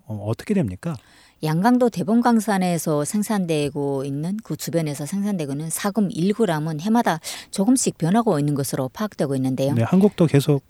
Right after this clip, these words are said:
Speaker 1: 금값이
Speaker 2: 그렇죠.
Speaker 1: 바뀌잖아요.
Speaker 2: 네,
Speaker 1: 네.
Speaker 2: 제가 이천십일 년에 파악했을 때는 일 그램당 십만 원 정도였고요. 이천십오 년에는 이십육만 원,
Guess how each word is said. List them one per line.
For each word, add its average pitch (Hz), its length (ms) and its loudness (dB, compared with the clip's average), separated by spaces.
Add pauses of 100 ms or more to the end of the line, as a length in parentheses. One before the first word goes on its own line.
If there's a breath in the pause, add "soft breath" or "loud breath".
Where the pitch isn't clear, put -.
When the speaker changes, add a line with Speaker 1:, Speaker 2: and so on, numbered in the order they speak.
Speaker 1:
금값이 143 400 0
Speaker 2:
그렇죠. 175 200 -2
Speaker 1:
바뀌잖아요. 151 560 0 (120)
Speaker 2:
네, 117 80 -4
Speaker 1:
네. 143 240 -2
Speaker 2:
제가 196 180 0
이천십일 247 600 0
년에 156 760 0
파악했을 202 400 0
때는 165 260 -2
일 202 220 2
그램당 165 420 2
십만 226 340 2
원 170 80 2
정도였고요. 139 760 -2 (340 loud breath)
이천십오 220 540 2
년에는 185 520 0
이십육만 147 640 0
원, 180 200 -2